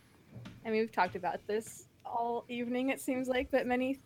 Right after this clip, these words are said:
people think that things begin as spirit or energy or just an idea, right? Information, maybe, before they,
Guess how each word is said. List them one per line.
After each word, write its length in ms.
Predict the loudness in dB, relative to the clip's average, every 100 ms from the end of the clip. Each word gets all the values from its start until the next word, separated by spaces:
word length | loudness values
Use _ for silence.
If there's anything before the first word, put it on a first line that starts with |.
| -20 -12
people 360 | -4 -2 4 4
think 340 | 4 0 0 4
that 240 | 4 4
things 400 | 2 2 0 -2
begin 340 | -4 0 2
as 180 | 2 0
spirit 380 | -2 0 2 4
or 120 | 2
energy 520 | 2 0 0 -2 0
or 80 | 0
just 260 | 0 -2 0
an 60 |
idea, 520 | 0 0 0 2 4 4
right? 200 | 2 2
Information, 800 | 0 0 0 -2 -6 -4 -2 -2
maybe, 420 | 0 0 0 -2 -2
before 320 | -2 0 2
they, 180 | 2 0